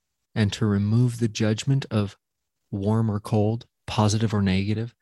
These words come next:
loving or, loving or wrathful. I found that that brings me into a closer relationship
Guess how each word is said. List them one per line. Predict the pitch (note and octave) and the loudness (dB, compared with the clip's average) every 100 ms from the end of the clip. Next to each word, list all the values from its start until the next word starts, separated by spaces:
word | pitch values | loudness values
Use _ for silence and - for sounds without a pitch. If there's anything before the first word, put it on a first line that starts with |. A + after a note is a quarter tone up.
| _ | _
loving | G#2 G#2+ G#2+ B2 B2 G#2+ | -4 -2 0 0 0 0
or, | G2 G2 - _ - - _ _ _ _ | -2 -4 -8 _ -20 -20 _ _ _ _
loving | G#2 G#2+ G#2+ A#2 | -4 -2 0 0
or | G#2+ F#2+ | 0 -2
wrathful. | F#2+ G2 - C#3 D3 C#3+ _ _ _ _ _ _ _ _ _ _ _ _ _ _ _ _ _ _ _ _ _ _ _ _ _ _ _ _ _ _ _ _ _ | -2 -2 -2 0 0 -2 _ _ _ _ _ _ _ _ _ _ _ _ _ _ _ _ _ _ _ _ _ _ _ _ _ _ _ _ _ _ _ _ _
I | A#2+ C3 | 0 2
found | - A#2+ A2 | 2 0 0
that | G2 | 0
that | - G#2+ - | 0 -2 0
brings | A2 G#2 F#2 | 0 0 0
me | G2 F#2+ | 0 2
into | F#2 F2 F#2+ F#2 - | 0 0 -4 -6 -8
a | F#2+ G2 _ _ _ _ _ _ _ _ _ | -12 -14 _ _ _ _ _ _ _ _ _
closer | - - A#2 G2 - F#2+ F#2+ A2 - _ _ _ _ _ _ _ _ _ _ _ _ _ _ _ _ | -8 2 4 4 2 -2 -4 -10 -18 _ _ _ _ _ _ _ _ _ _ _ _ _ _ _ _
relationship | G#2+ G#2 F#2 F#2 - G2 - F#2 | 2 2 2 0 -2 -4 -6 -10